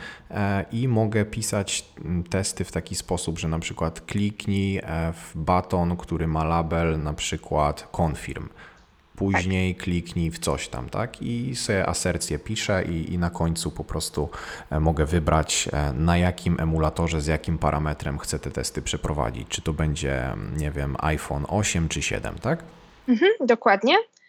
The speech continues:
Speaker 2: E, z tą różnicą, że właśnie pod spodem to, e, troszeczkę ma większą wiedzę niż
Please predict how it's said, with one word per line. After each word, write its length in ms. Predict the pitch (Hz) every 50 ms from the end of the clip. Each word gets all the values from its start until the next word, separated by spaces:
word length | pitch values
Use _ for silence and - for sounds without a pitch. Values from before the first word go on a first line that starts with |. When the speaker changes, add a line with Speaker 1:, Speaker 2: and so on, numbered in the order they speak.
| _ _ _ _ -
Speaker 2:
E, 480 | 240 240 240 240 240 240 240 240 240 - - 233
z 120 | - -
tą 200 | - 311 311 302
różnicą, 580 | 294 277 247 294 311 320 302 - 311 285 269 247
że 120 | - 254
właśnie 460 | 240 262 254 247 - - - 262 262
pod 320 | 262 - - 254 247 - -
spodem 720 | - - - - 269 277 262 269 247 240 233 233 226 226 - _ _ _ _ _ _ _ _ _
to, 380 | - 233 208 220 226 - - -
e, 340 | 220 214 214 208 208 208 202 - _ _
troszeczkę 680 | - 247 233 - - 311 320 - - - - 277 254 240
ma 160 | 226 226 214
większą 600 | 220 247 247 262 254 - - 247 226 220 214 208
wiedzę 540 | 196 - 214 226 233 233 220 - 220 214 214
niż 600 | 214 214 214 214 202 - - - - - -